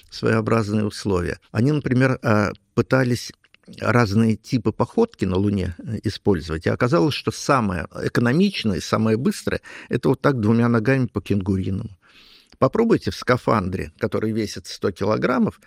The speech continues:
попрыгать по кенгуриному. Только на Луне это может, там, в шесть раз меньше сила тяжести. И вот так, опровергая, опровергая, ты чему-то учишь, ну, школьников, если они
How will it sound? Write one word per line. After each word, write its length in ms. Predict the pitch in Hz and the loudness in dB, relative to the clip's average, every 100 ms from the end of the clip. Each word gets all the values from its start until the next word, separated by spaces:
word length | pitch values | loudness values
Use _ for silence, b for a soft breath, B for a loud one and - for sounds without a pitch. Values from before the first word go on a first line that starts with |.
| b | b
попрыгать 500 | - 131 170 143 - | -6 0 0 0 -4
по 260 | _ 104 95 | _ 0 0
кенгуриному. 720 | - 110 113 113 92 87 85 B B | -2 0 2 0 -2 -6 -10 B B
Только 240 | 107 110 | -2 0
на 100 | 156 | 2
Луне 320 | 180 220 160 101 | 4 4 2 0
это 160 | - | -2
может, 340 | 90 71 - _ | -4 -4 -8 _
там, 240 | 92 - _ _ | -12 -12 _ _
в 60 | - | -6
шесть 280 | 123 117 - | -4 -4 -4
раз 240 | 110 - | -4 -2
меньше 360 | 110 98 - - B B B B | -2 -2 -6 -10 B B B B
сила 300 | - 117 117 | -2 0 0
тяжести. 500 | - 92 80 - - | 0 -2 -2 -6 -2
И 40 | |
вот 120 | 180 220 | -2 2
так, 180 | 247 | 0
опровергая, 640 | 170 - 160 156 170 190 151 | 0 0 0 0 0 2 0
опровергая, 640 | 117 123 123 175 220 220 | 0 0 0 0 0 0
ты 160 | - 190 | -2 -4
чему-то 440 | - 143 165 151 | -2 -2 -2 0
учишь, 320 | 147 160 - | 0 0 -6
ну, 140 | 180 208 | -4 -4
школьников, 640 | - - 131 143 131 - - | -6 0 2 2 -2 -4 -6
если 200 | - - | -4 -4
они 220 | 104 101 | -4 -4